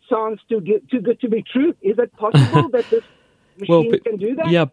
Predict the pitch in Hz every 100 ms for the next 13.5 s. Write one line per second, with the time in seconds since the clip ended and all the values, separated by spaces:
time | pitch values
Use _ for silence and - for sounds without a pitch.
0 | 156 170 - 175 160 156 170 165 147 139
1 | 131 131 - 113 95 - 101 95 98 117
2 | 117 143 139 151 127 123 120 113 117 107
3 | 92 101 - _ - - _ _ _ 120
4 | 147 156 - 127 135 120 117 101 113 -
5 | 117 104 113 107 - 117 110 - 113 -
6 | 123 120 123 120 117 110 - - - -
7 | 117 - _ - 175 175 160 139 131 127
8 | 117 127 120 107 127 127 - 113 123 120
9 | - - - - 104 69 - - 113 110
10 | - 123 117 113 104 110 101 - 104 104
11 | - - - - - - 120 120 117 -
12 | 131 123 - 120 131 123 117 - - -
13 | 120 113 131 123 120